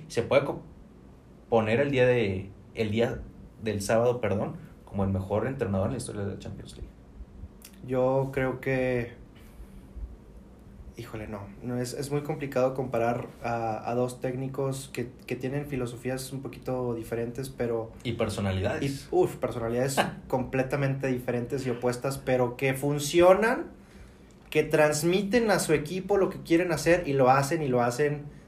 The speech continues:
Speaker 2: a la perfección. Eh, y aquí un dato, por ejemplo, de Madrid. Bueno, que tiene que ver, es increíble las, las coincidencias que tiene el fútbol y la vida.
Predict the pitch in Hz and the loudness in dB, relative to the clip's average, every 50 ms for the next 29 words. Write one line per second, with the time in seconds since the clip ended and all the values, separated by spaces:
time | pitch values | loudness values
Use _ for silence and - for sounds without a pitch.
0 | - - 123 120 120 120 117 - - 113 110 - - 101 - - - 95 92 95 | -16 -8 -4 -2 -2 -2 -2 -2 -4 -4 -4 -4 -8 -10 -10 -10 -10 -10 -10 -12
1 | - - - - - - - - - - - - - - - 131 127 127 127 120 | -14 -18 -20 -20 -20 -20 -20 -20 -20 -20 -20 -20 -20 -10 -4 0 2 2 2 2
2 | 117 - - - - - - - - - - - - - - - - - - - | 0 -4 -12 -18 -20 -20 -20 -20 -20 -20 -20 -20 -20 -20 -20 -20 -20 -20 -20 -20
3 | - - 170 180 170 170 - 226 254 262 240 196 180 180 - 160 139 143 135 123 | -8 4 6 6 6 8 6 6 6 10 10 10 10 10 8 4 2 2 2 2
4 | 139 147 135 139 135 123 123 131 131 131 135 131 135 135 139 - 170 127 95 - | 2 0 0 2 2 4 4 4 4 4 6 6 6 8 8 8 8 6 4 0
5 | - - - - - - - - - - - - - - 147 156 147 131 120 - | -8 -12 -14 -16 -16 -20 -20 -20 -20 -20 -20 -20 -8 4 6 6 6 6 4 2
6 | - 151 147 - 190 220 214 208 202 190 202 190 - - - - - - - 143 | -2 -2 2 2 2 2 4 4 6 6 6 4 2 0 -8 -14 -6 -4 -2 -2
7 | 170 196 208 190 160 147 151 170 180 170 160 143 139 143 147 139 139 - - 151 | 0 0 2 4 6 8 8 8 8 8 8 6 4 4 2 2 2 4 4 4
8 | 143 143 139 143 139 143 147 156 151 - 190 185 - - - 165 151 143 147 147 | 4 4 2 2 2 4 4 2 0 -2 -2 -2 -2 -6 -6 -2 0 2 2 2
9 | 160 165 170 165 160 160 - - 135 131 127 120 - 151 156 143 139 143 143 156 | 2 2 0 0 0 -4 -6 -6 -2 -2 -2 0 0 0 0 4 4 4 4 4
10 | 151 139 120 107 113 113 127 147 - - | 4 4 4 4 4 4 4 2 2 0